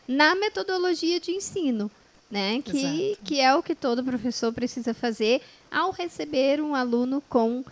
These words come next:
Speaker 1: é, alguma especificidade, né? Dentro da
Speaker 2: Uhum.
Speaker 1: sala de aula. Então, como vocês viram, adaptação dos utensílios, adaptação,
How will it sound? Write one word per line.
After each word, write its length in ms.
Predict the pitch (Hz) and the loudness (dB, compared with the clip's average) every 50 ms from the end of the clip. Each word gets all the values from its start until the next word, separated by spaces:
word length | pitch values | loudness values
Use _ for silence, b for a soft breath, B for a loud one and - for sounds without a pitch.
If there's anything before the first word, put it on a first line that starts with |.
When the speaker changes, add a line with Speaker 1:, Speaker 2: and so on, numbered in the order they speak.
| B B B B B | B B B B B
Speaker 1:
é, 160 | - 202 208 208 | -4 0 2 2
alguma 320 | 208 208 202 202 196 202 | 2 2 2 0 0 0
especificidade, 1120 | 202 - - 190 190 - - - 202 - - - 240 226 254 214 185 156 151 180 - 156 | -4 -2 -2 -4 -4 -4 -4 -6 -6 -6 -4 -4 2 6 6 6 6 6 2 -2 -6 -6
né? 200 | 156 165 185 202 | -4 0 0 0
Dentro 220 | 202 208 233 226 | 0 0 -2 0
da 60 | 196 208 | 0 -2
Speaker 2:
Uhum. 40 | 208 | -2
Speaker 1:
sala 300 | 170 - 208 202 196 190 | 0 -2 -2 -2 -2 -4
de 100 | 208 247 226 | -4 -2 -2
aula. 160 | 190 175 175 | -2 -2 -4
Então, 200 | 196 - 214 233 | -8 -8 -8 -6
como 180 | 220 254 233 247 | -4 -4 -4 -4
vocês 380 | 233 233 233 - 277 269 262 226 | -4 -4 -2 -2 -2 -2 -2 -2
viram, 300 | 214 220 214 202 196 196 | -4 -4 -4 -4 -4 -4
adaptação 760 | 185 190 190 - _ - 220 214 - - - 233 240 233 226 | -6 -8 -8 -8 _ -10 -8 -8 -8 -2 0 2 2 2 2
dos 160 | 208 190 190 180 | 0 -4 -4 -6
utensílios, 1040 | - - 247 233 226 - - - - 247 247 240 233 220 208 185 196 190 185 196 | -8 -6 -6 -6 -6 -6 -10 -10 -8 -6 -4 -4 -4 -6 -6 -6 -8 -8 -6 -8
adaptação, 1000 | 208 185 185 190 196 - _ - 202 208 - - - 226 214 214 214 208 196 190 | -8 -4 -2 -4 -4 -4 _ -6 -6 -6 -6 -4 0 4 4 6 6 4 2 0